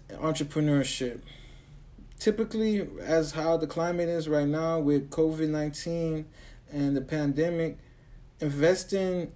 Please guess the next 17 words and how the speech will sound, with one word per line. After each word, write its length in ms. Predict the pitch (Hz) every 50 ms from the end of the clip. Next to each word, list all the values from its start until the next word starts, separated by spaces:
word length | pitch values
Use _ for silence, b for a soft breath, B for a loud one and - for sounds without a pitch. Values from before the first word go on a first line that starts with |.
| - -
in 400 | 160 160 156 156 151 151 143 131
an 0 |
online 720 | 131 123 - - 147 160 175 170 170 170 170 165 165 160
business 800 | 147 147 151 151 143 139 139 143 143 143 143 143 143 - - - - b b b b b b b - - - - -
will 220 | - - 147 147 143
be 260 | 147 147 143 139 135
very 540 | 127 127 127 135 135 147 156 156 151 151 147
beneficial 680 | 143 147 147 143 143 143 143 - 151 143 143 - 139
for 160 | 131 - - 135
you 200 | 127 127 131 131
in 80 | 131
the 80 | 123 123
future. 520 | - - - 127 123 - - - - - B B B B B B B B B
And 160 | - 139 143 147
it's 140 | 156 151 156
not 240 | 165 160 160 156 147
just, 480 | 147 151 151 147 143 143 - - -